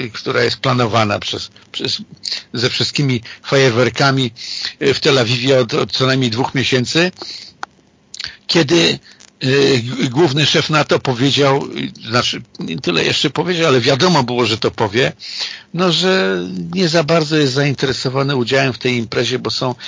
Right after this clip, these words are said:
inne ważne tematy na świecie, no. I Makrela po prostu z-,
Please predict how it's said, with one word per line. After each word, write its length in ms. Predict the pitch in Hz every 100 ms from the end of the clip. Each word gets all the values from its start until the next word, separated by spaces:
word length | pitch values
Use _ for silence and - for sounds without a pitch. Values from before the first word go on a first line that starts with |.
| - - _
inne 380 | 185 202 196 190
ważne 340 | 143 147 156
tematy 440 | - 165 131 117 165
na 120 | 180
świecie, 460 | - 247 180 - 104
no. 220 | 110 113 - - -
I 80 | 151
Makrela 400 | - - 175 143
po 120 | -
prostu 320 | 165 -
z-, 40 | -